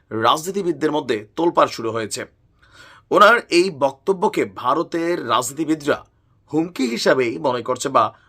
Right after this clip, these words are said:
ওয়ার্নিং হিসাবে মনে করছে, যদিও এই বিষয়টি নিয়ে আনুষ্ঠানিকভাবে দিল্লি কোনো রকম প্রতিক্রিয়া দেখায়নি। তবে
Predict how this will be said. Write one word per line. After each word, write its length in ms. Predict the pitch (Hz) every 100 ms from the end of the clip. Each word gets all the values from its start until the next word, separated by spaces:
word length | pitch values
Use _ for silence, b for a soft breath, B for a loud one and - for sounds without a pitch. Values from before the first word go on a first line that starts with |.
| b 104
ওয়ার্নিং 480 | 113 117 175 208
হিসাবে 280 | 180 151 131
মনে 220 | 120 113
করছে, 420 | 107 117 - 104 - _ _ _ b b b b 110
যদিও 380 | 110 160 214 233
এই 220 | - 147
বিষয়টি 360 | 143 160 175 190
নিয়ে 280 | 160 110 - -
আনুষ্ঠানিকভাবে 760 | 127 160 - 202 190 151 160 135
দিল্লি 520 | 123 160 160 120 - _ _ _ _ _ _ _ -
কোনো 140 | 143
রকম 380 | 160 160 170 160 - -
প্রতিক্রিয়া 640 | 156 156 202 185 196 190
দেখায়নি। 480 | 156 131 143 190 156
তবে 480 | - 165 170 123